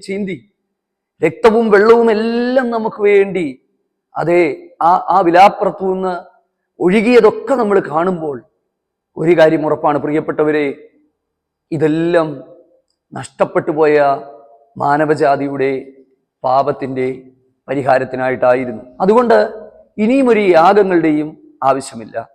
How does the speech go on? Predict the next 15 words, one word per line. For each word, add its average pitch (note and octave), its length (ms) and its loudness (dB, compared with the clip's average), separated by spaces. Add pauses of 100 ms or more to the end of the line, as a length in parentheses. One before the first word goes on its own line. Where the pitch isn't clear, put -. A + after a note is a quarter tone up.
(400)
അവിടുന്ന് F3+ 400 2
നമുക്ക് F3 240 -4 (100)
പകരക്കാരനായിട്ടാണ് D3 1080 2 (640)
മരിച്ചത്, B2+ 420 -4 (680)
നമുക്ക് G#3+ 360 2
വേണ്ടി A3 400 2
അവിടുന്ന് G#3 320 2
മറുവിലയായി G#3 640 4
തീർന്നു E3 340 -4
എന്നുള്ളതാണ്. C3+ 560 0 (1120)
ഗലാത്യർ E3 380 4
ലേഖനം E3+ 320 0
നാലാം F3+ 280 4
അധ്യായം E3+ 420 2
നാല് E3+ 240 2